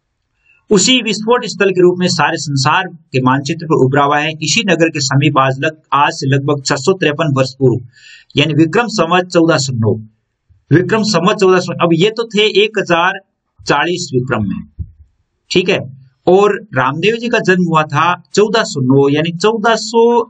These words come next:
नौ में से आप सत्तावन निकाल लो, यानी तेरह सौ अट्ठावन, अ, अड़तालीस,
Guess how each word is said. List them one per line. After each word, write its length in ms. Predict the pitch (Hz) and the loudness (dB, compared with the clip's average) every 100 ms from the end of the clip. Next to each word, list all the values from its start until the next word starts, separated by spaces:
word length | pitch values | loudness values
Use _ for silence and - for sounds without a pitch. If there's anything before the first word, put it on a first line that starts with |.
| _ | _
नौ 360 | 160 151 156 190 | 0 4 4 4
में 200 | 190 190 | 2 -2
से 200 | 180 196 | -2 -2
आप 280 | 180 151 160 | 0 -2 -2
सत्तावन 460 | - 131 135 139 127 | -8 -2 0 2 0
निकाल 320 | 107 101 92 | -2 -4 -4
लो, 160 | - _ _ _ _ - _ _ _ _ 131 | -8 _ _ _ _ -20 _ _ _ _ 0
यानी 220 | 135 135 | 2 2
तेरह 240 | 165 170 | 2 2
सौ 420 | 175 180 185 214 220 - _ _ _ _ | 0 2 2 2 -2 -16 _ _ _ _
अट्ठावन, 680 | - 131 185 233 135 - - _ _ _ _ _ _ _ _ _ _ _ _ _ _ _ _ _ _ _ _ 123 | -6 0 0 0 -6 -12 -16 _ _ _ _ _ _ _ _ _ _ _ _ _ _ _ _ _ _ _ _ -2
अ, 40 | |
अड़तालीस, 680 | 127 135 143 170 120 - - | 0 0 0 0 -2 -6 -12